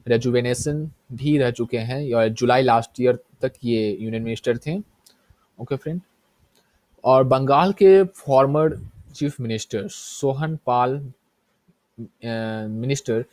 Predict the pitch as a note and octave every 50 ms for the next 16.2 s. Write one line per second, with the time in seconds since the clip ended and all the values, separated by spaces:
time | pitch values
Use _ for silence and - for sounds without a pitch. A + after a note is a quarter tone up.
0 | _ _ - B2 A#2+ C3+ C3+ C#3+ D3+ D#3 - G3 F#3+ F3+ - D#3 C#3 C#3+ D3+ D3+
1 | C#3+ - B2+ B2 B2+ C3+ C3+ C#3 C#3+ D3 C#3 A2+ A2 - A#2 A2+ - C#3 C3 C3
2 | C#3 A#2+ A2 A2 G#2 A#2+ A2 A2 G#2 F#2+ - G2+ F#2+ - G#2 G2+ G2+ G2+ F#2+ -
3 | - - G#2+ A2 A#2 - B2+ B2 B2 A#2+ C#3+ C3+ A2 G2+ G#2+ G#2+ G#2 - G#2+ G2
4 | A2+ A2+ A2 - _ G2+ G2+ A2 A2+ G#2 - - G2+ - A#2+ A#2+ A#2 - - B2
5 | B2+ C3 C3 B2+ A#2+ A2 A2+ A#2+ A2+ A2 G#2+ G#2 G#2 - A#2+ - A#2+ A2 G#2+ G#2+
6 | G2+ - - - F2+ - - F2+ F2+ - _ _ _ _ _ - - _ _ _
7 | _ _ _ _ _ _ _ _ _ _ _ _ _ _ _ _ _ _ _ _
8 | _ _ _ _ _ _ _ - - _ _ _ _ _ _ _ _ _ _ _
9 | _ - B2 B2+ C3+ D3+ F3 G3+ - - D3+ D3 D#3 D#3+ E3+ - C#3+ C#3+ D3 D3
10 | D3 D3 - - - - - - - - - C3+ - - D3 D3 C#3+ - - -
11 | C#3 C#3 C#3 C#3+ C#3+ C3+ - - - A2+ B2 C3+ D3 D#3 D3+ - B2 B2 A#2 A2+
12 | A2+ A#2 A#2+ A#2+ B2 B2+ B2+ - - - _ _ C3+ - _ _ _ _ _ _
13 | _ _ _ - - - - - - - _ _ _ - - _ - - - -
14 | - - _ _ _ _ _ - A#2+ A2+ - C3+ C3 A#2 B2 B2 A2+ A#2 A#2 A2+
15 | A2+ A#2 A#2+ B2 A#2+ A#2 - C3 C3+ C3 B2 A#2 A#2+ A#2+ B2 B2 - E3 D#3 C#3
16 | B2+ B2 B2